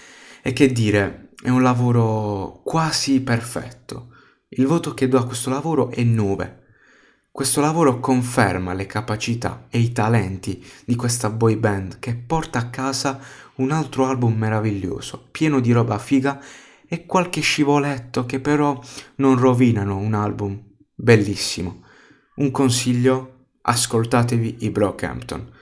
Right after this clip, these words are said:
Sono una boy band che sta dieci passi avanti in America.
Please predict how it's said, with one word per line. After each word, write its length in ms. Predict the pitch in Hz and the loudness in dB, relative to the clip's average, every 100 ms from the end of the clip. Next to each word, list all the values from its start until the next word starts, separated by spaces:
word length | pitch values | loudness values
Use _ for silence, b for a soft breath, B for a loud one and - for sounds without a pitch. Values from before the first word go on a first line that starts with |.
| b b | b b
Sono 320 | - 127 113 | 0 2 4
una 180 | 104 104 | 4 2
boy 200 | 107 117 | 4 4
band 440 | 131 127 123 - | 4 2 0 -2
che 140 | - 113 | -6 -4
sta 360 | - 101 98 B B B B | -2 -2 -2 B B B B
dieci 440 | 120 127 123 120 | 2 4 4 0
passi 300 | 120 113 - | 0 0 2
avanti 540 | 104 104 92 87 - | 2 2 0 -4 -6
in 80 | 92 | -8
America. 500 | 85 85 - - - | -8 -10 -12 -14 -18